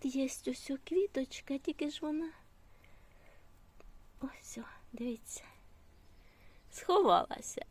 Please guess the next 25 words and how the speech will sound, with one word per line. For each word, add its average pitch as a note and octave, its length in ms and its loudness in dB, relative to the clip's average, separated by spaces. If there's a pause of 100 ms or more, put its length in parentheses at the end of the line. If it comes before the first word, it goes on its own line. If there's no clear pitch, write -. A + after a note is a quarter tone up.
(360)
а C#4+ 80 4
я A#3+ 260 4
її B3 220 2
дістала. B3 640 2 (1300)
Ну, F4 180 6
поки D#4 340 4
вона C#4+ 260 6
трішки D4+ 460 2
отак B3 360 4
закучерявилась. A#3 1080 -2 (680)
Ну, D#4+ 280 0
це C#4+ 240 4
ж C4 140 -2
моя A#3 300 4
лобелія C4+ 680 4
в - 180 -12
кінці C4 360 0
кінців B3 500 0
вирощена. A3+ 880 4
Ну, A3 200 0
щось C#4+ 300 0
мені B3+ 400 6
ж - 160 -8
хочеться, A#3 500 4
щоб A3+ 200 -2